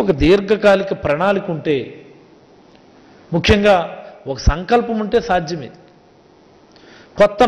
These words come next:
నాలుగు పోర్టులు నిర్మిస్తున్నాం. మూలపేట పోర్టు, రామాయపట్నం పోర్టు, మచిలీపట్నం పోర్టు, కాకినాడ ఎస్సీజెడ్ పోర్టు.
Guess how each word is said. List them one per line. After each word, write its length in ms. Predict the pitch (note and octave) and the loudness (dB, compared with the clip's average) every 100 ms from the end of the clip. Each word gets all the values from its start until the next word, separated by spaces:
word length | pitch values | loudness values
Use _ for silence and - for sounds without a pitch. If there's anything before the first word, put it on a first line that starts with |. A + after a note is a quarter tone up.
| G#3+ | 4
నాలుగు 220 | B3 B3+ B3+ | 4 4 4
పోర్టులు 260 | C4 C4+ | 2 2
నిర్మిస్తున్నాం. 480 | C4+ C4+ C4 B3+ F#3+ - - - - _ _ _ _ _ _ _ - _ | 0 0 0 0 -2 -6 -18 -20 -20 _ _ _ _ _ _ _ -20 _
మూలపేట 400 | E3+ G#3+ G3+ A3 F3+ G3+ | 2 2 4 2 2 0
పోర్టు, 260 | A3+ - - - - _ _ _ _ - | -2 -4 -16 -20 -20 _ _ _ _ 0
రామాయపట్నం 560 | F#3 G#3 A3 A3 G#3+ G#3+ F#3+ | 2 4 4 4 2 -2 2
పోర్టు, 260 | A#3+ - - - - - _ _ _ _ _ _ _ _ _ _ _ - - - | 0 0 -12 -18 -20 -20 _ _ _ _ _ _ _ _ _ _ _ -20 -10 0
మచిలీపట్నం 640 | F#3+ G#3+ A3+ A3+ G#3 A3 | 2 4 4 4 2 2
పోర్టు, 260 | A#3+ B3 - - - - - _ _ - | 2 2 -2 -14 -20 -20 -20 _ _ -2
కాకినాడ 500 | G3 G#3+ A3+ A3+ G#3+ F#3+ F#3 - - - F3+ | 0 0 2 6 6 4 -2 -14 -18 -4 -2
ఎస్సీజెడ్ 460 | - A3 G3 F3+ C#3 | 2 2 2 0 0
పోర్టు. 280 | E3 D#3 | -2 -2